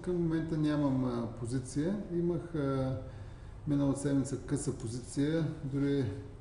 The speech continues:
съставена от няколко добавки. Но при, а, поскъпването в петък, ето това поскъпване, значи нека първо да разгледаме по-голямата графика. На по-голямата графика имаме,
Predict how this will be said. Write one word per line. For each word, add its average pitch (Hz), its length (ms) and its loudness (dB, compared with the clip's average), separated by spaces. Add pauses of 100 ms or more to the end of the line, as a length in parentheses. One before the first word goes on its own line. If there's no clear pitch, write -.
(720)
съставена 139 560 0
от 123 160 -2
няколко 131 680 0 (180)
добавки. 131 540 0 (560)
Но 143 440 2
при, 135 380 4 (180)
а, 135 100 0
поскъпването 156 720 0
в 127 240 -4
петък, 143 360 0 (160)
ето 143 220 -4
това 139 260 0
поскъпване, 147 540 -2
значи 143 220 0
нека 147 240 0
първо 135 160 0
да 120 120 0
разгледаме 120 580 2 (140)
по-голямата 120 460 0
графика. 160 460 0
На 165 80 2
по-голямата 143 500 0
графика 143 400 -2
имаме, 131 380 2